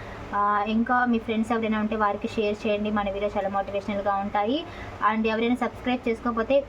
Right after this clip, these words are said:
ఆ, ఛానల్ ఇప్పటి వరకు సబ్స్క్రైబ్ చేసుకోకపోతే ప్లీజ్ సబ్స్క్రైబ్ చేసుకోండి. ఎవరికైనా పర్సనల్ రీడింగ్ కావాలి అంటే వీడియోలో టైటిల్లో నెంబర్ కనిపిస్తుంది కదా, so కాల్ కానీ మెసేజ్ కానీ చేయండి. ఓకేనా, thank you so much.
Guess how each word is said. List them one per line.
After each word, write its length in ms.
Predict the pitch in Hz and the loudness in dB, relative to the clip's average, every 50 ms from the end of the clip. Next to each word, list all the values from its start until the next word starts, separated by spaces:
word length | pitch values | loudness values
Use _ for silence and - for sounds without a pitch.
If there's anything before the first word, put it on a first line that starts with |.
| - - - 220 | -4 -6 -2 0
ఆ, 160 | 214 214 208 - 220 | 0 0 0 0 0
ఛానల్ 240 | 214 214 226 240 226 | 0 2 2 2 2
ఇప్పటి 200 | 226 - 233 226 | 2 2 0 0
వరకు 260 | 226 226 226 - 247 | 2 0 0 0 -2
సబ్స్క్రైబ్ 480 | 233 226 202 - - - 226 220 - 220 | -2 -2 -4 -4 -4 -4 -4 -2 -2 -4
చేసుకోకపోతే 420 | 208 - - 214 208 - 214 247 | -6 -4 -4 -4 -2 -2 -2 -2
ప్లీజ్ 240 | 226 226 214 214 214 | -2 -2 -2 0 0
సబ్స్క్రైబ్ 500 | 208 190 190 - - 240 214 214 - 214 | -2 -2 -4 -4 -4 -4 -4 -2 -2 -2
చేసుకోండి. 480 | 202 190 - - 208 202 220 269 320 - - - - - - - 220 | -2 -2 -2 -2 0 2 2 2 0 0 -6 -12 -12 -12 -6 -4 0
ఎవరికైనా 360 | 220 226 226 226 226 220 220 | 0 0 0 0 0 -2 0
పర్సనల్ 380 | 220 214 208 208 - 233 226 | 0 -2 -2 0 0 0 2
రీడింగ్ 260 | 226 226 226 226 226 220 | 2 2 2 0 0 0
కావాలి 480 | 208 190 196 196 208 208 214 208 202 | 0 0 2 2 2 2 2 2 0
అంటే 240 | 196 202 - 285 285 | 0 2 2 2 2
వీడియోలో 360 | 247 226 226 220 220 226 214 | 4 2 2 2 2 0 0
టైటిల్లో 380 | 208 202 196 196 - 214 214 208 | 0 0 -2 -2 -2 -2 -2 -2
నెంబర్ 300 | 202 196 196 196 208 202 | -2 -2 -2 -2 0 0
కనిపిస్తుంది 520 | 208 196 196 - 190 - - 196 190 190 | -2 -2 -2 -4 -6 -4 -4 -2 -2 0
కదా, 160 | 196 190 240 | 0 0 0
so 200 | - - 214 196 | 0 0 0 0
కాల్ 200 | - 196 190 190 | 0 0 0 2
కానీ 160 | 202 202 202 196 | 0 0 0 0
మెసేజ్ 320 | 190 185 - 190 - - | -2 -2 -2 -2 -2 -2
కానీ 180 | 196 196 214 214 - 208 | -2 -2 -2 -4 -4 -4
చేయండి. 220 | 185 185 185 185 | -2 -2 -2 -4
ఓకేనా, 220 | 185 - 202 220 | -4 -2 -2 -4
thank 260 | 214 - 202 190 190 - - | -2 -2 -4 -4 -4 -4 -6
you 60 | 214 - - | -4 -4 -4
so 40 | |
much. 280 | 190 180 180 170 - | -4 -4 -6 -8 -10